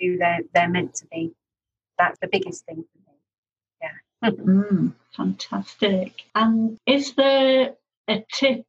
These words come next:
Speaker 2: is there anything that listeners, say, at home could try, sort of start their own healing or explore more?
Speaker 1: I would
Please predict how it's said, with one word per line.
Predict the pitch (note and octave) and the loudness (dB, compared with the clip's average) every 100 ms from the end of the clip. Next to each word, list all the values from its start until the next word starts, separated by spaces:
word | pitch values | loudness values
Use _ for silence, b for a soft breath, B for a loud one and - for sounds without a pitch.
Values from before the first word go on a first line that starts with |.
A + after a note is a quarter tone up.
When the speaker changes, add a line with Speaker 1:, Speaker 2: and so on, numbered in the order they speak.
| - A#3+ | -8 -2
Speaker 2:
is | A#3+ A#3 - | -2 -2 -2
there | A3+ A3+ A3+ | 0 0 2
anything | A#3 A#3+ A#3 A#3 A3+ | 2 2 2 0 0
that | G#3+ G3+ - _ - | 0 0 -2 _ -12
listeners, | G3+ G#3+ G#3 - G3+ - | -4 -4 -4 -6 -8 -6
say, | - G#3 G3 | 0 2 2
at | F3 | 2
home | G3+ A3 A3+ A3 | 2 2 2 0
could | F#3+ - | -10 -8
try, | - A3+ G#3+ G#3+ G#3+ G#3 G3+ - | -4 0 0 0 -2 -4 -10 -18
sort | - G#3 F3 | -4 -2 -2
of | F#3 _ | -6 _
start | - - - G3+ F#3+ - | -14 -12 0 2 2 0
their | F3 | 0
own | G3+ A3+ A3+ | 4 4 2
healing | B3 A#3+ A#3 A#3 A#3 A3 | 2 2 2 4 4 2
or | E3 E3 E3+ | 0 -2 -4
explore | F3 - - - G3+ G3+ G3 G3 G3 - | -6 -8 -10 0 2 4 4 2 0 -4
more? | G3 G3+ G3 F#3+ F#3 | -2 -2 0 -2 -4
Speaker 1:
I | F#3+ | -6
would | B3+ | -12